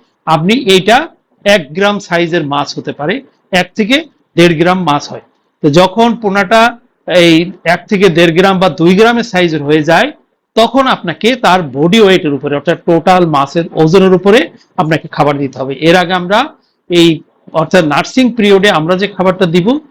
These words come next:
পঞ্চাশ দিন বয়স পর্যন্ত, সেটা হলো হাজার হিসেবে দিব। যে হাজারে আমরা শুরু করলাম পনেরো গ্রাম দিয়ে, আমরা হাজারে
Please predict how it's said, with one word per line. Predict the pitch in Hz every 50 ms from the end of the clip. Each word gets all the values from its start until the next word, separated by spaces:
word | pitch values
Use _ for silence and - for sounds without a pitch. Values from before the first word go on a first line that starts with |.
| _ _ _ -
পঞ্চাশ | 160 151 139 170 165 156 151
দিন | 185 208 202
বয়স | 202 196 196 196 -
পর্যন্ত, | 214 208 196 214 208 190 208 269 311 - - _ _ - -
সেটা | - - - 175 165 180 165
হলো | 139 185 185 202 226 233 -
হাজার | - - - - 175 180 185 170 202 214 220 208
হিসেবে | 196 180 143 190 175 165 151
দিব। | 131 135 120 120 113 - _ _ _ _ _ _ -
যে | 139 151 160 151 - -
হাজারে | 156 160 160 165 175 180 196 202
আমরা | 180 165 165 165
শুরু | - - 175 170 185 180
করলাম | 202 190 190 202 190 196
পনেরো | 196 175 170 170 175 165
গ্রাম | 175 190 208 202
দিয়ে, | 190 214 233 294 339 - - _ _ _ _ _
আমরা | - 156 160 156 180 214 254 269 - _ _
হাজারে | - 143 165 170 151 170 165 175 196 254 320 -